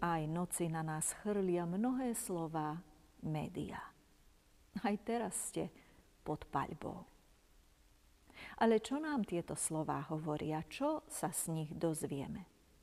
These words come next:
Bude ich svedectvo pre nás užitočné? Pomôže nám to? Nie je to len choroba tejto doby, ale vždy to tak bolo, že človek, ľudia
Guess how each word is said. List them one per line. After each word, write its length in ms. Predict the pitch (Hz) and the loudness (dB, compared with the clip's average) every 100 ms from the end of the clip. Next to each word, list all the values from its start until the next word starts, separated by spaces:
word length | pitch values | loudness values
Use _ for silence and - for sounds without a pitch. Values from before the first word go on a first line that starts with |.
| _ - - - - - - - - - - - | _ -20 -20 -20 -20 -20 -20 -20 -20 -20 -20 2
Bude 240 | 190 170 | 4 4
ich 160 | 156 - | 2 0
svedectvo 640 | 180 196 185 - - 160 | 0 2 2 0 -4 -4
pre 240 | - 180 196 | -2 -2 0
nás 320 | 160 147 - - | -2 -4 -8 0
užitočné? 880 | 175 175 226 285 269 - 139 139 180 - - - - | 2 2 0 -2 -4 -6 -4 -4 -8 -18 -20 -20 -2
Pomôže 560 | 214 226 311 277 180 156 | 2 4 2 2 2 0
nám 320 | 151 151 147 - | -2 -2 -4 -8
to? 80 | 170 180 - - - - - - - _ - - _ - _ - - - - - | -12 -12 -20 -20 -20 -20 -20 -20 -20 _ -20 -20 _ -20 _ -20 -20 -20 -8 0
Nie 160 | 208 165 | 2 2
je 140 | - | 2
to 20 | 156 | 0
len 160 | 151 151 | 0 0
choroba 400 | 175 170 156 156 | 0 2 2 0
tejto 320 | - 180 - 156 | 2 0 0 0
doby, 400 | 156 160 180 175 | 2 2 2 2
ale 240 | 156 156 | 2 -2
vždy 240 | 165 180 | -2 -2
to 160 | 202 190 | -2 -2
tak 160 | 170 156 | -4 -6
bolo, 400 | 160 170 180 190 - - - - - - - - | -2 0 0 -2 -6 -20 -20 -20 -20 -20 -18 2
že 160 | 226 | 2
človek, 800 | 220 - 175 247 226 151 - - - - - - | 2 -2 -2 0 0 -2 -4 -16 -20 -20 -20 -2
ľudia 560 | 202 254 208 156 151 | 2 2 2 0 -2